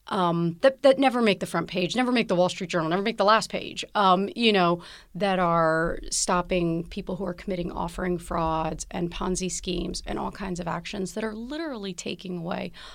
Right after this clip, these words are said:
hundreds of millions of dollars from our Main Street investors, you know, people who've saved their retirements, saved to send their kids to school, whatever it is, and are just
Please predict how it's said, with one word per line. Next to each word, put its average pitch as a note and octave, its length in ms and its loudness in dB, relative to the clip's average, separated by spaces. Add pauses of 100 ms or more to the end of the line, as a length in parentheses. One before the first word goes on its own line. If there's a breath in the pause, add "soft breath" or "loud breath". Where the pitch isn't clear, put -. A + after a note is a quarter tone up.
(140 loud breath)
hundreds C4+ 680 -4
of F#3 100 -4
millions F#3+ 380 -2
of E3 100 -8
dollars F#3 580 -6 (280 loud breath)
from F3+ 180 0
our E3 80 2
Main E3 240 0
Street F3 260 -6
investors, F3 680 -6
you F#3+ 100 2
know, E3+ 220 2 (340 loud breath)
people A#3+ 300 -2
who've F#3 160 -4
saved F3+ 240 -2
their F#3 100 -2
retirements, G3+ 640 -4
saved F3 300 -2
to F3+ 80 -8
send F#3 200 -4
their F#3 120 -6
kids - 300 -10
to A3 100 -6
school, A#3+ 280 -2
whatever G#3 380 -2
it F3+ 80 0
is, F3+ 320 -2
and A3+ 140 -4
are A3+ 80 -6
just - 400 -8